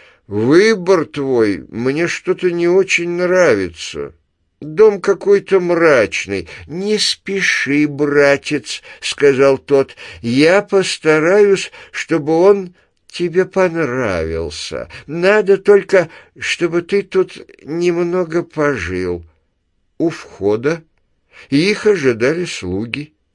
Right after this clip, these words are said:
Одеты они были плохо и не внушали доверия. Все трое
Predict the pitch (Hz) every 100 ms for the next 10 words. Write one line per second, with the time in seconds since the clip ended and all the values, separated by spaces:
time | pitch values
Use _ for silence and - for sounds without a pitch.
0 | _ _ _ - - - 147 151 139 202
1 | 220 147 117 110 113 101 113 113 117 -
2 | - 135 135 131 135 135 135 - 143 139
3 | - - - 202 208 202 185 175 175 170
4 | - 180 208 208 156 107 104 98 92 101
5 | 110 113 123 127 123 120 _ _ _ -
6 | - - - 143 151 151 143 147 160 180
7 | 180 185